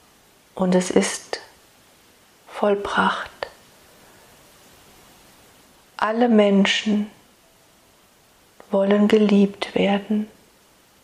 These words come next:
Alle Menschen brauchen Liebe. Und du hast jetzt mehr als genug.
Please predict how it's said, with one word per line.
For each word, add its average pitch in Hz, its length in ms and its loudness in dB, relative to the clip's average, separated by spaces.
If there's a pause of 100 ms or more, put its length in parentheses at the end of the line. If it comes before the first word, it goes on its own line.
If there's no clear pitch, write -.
(840)
Alle 226 300 -2
Menschen 208 800 0 (1700)
brauchen 190 560 0
Liebe. 196 640 2 (920)
Und 185 320 0
du 220 380 4
hast - 400 -4
jetzt - 640 -4 (560)
mehr 190 460 2
als 202 340 -4
genug. 202 640 0